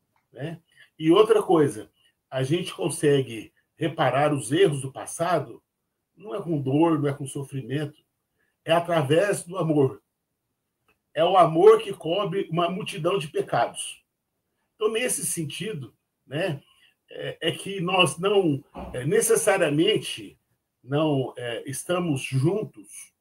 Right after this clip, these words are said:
né, daqueles grandes desafetos do passado. E mesmo daquele espírito, né, que seria o nosso anjo guardião.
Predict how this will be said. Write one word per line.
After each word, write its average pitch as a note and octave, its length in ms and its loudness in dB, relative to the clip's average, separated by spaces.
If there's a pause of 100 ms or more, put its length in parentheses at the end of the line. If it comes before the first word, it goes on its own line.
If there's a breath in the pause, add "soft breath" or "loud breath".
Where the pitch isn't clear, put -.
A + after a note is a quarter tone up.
né, E3 320 -12 (360)
daqueles D3+ 540 -2
grandes E3+ 400 6
desafetos D3+ 1080 0 (760)
do C3+ 60 -4
passado. B2 520 2 (800)
E G#3+ 100 -10
mesmo G#3+ 360 0
daquele G#3+ 380 0
espírito, F3 520 -4
né, F3 100 -4
que D3 80 -10
seria F3+ 240 -2
o G3 60 0
nosso F#3 320 -2
anjo E3+ 180 -2
guardião. F3 560 2